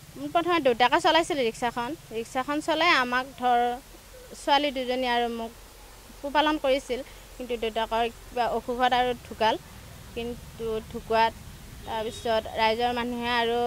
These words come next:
গোটেইখিনি সহায় দিলে বাৰু। এ, ছোৱালী দুজনীতো চাব লাগিব,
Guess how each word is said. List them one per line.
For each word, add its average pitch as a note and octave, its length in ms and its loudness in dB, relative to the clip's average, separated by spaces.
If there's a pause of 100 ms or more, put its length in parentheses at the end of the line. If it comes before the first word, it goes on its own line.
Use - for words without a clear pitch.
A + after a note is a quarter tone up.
(120)
গোটেইখিনি A#3 560 -2
সহায় C4+ 400 4 (160)
দিলে C4 180 4 (100)
বাৰু। A#3 180 4 (540)
এ, A3 100 -10 (1000)
ছোৱালী C4 300 2
দুজনীতো B3 460 -2
চাব C4+ 220 0 (120)
লাগিব, B3 240 0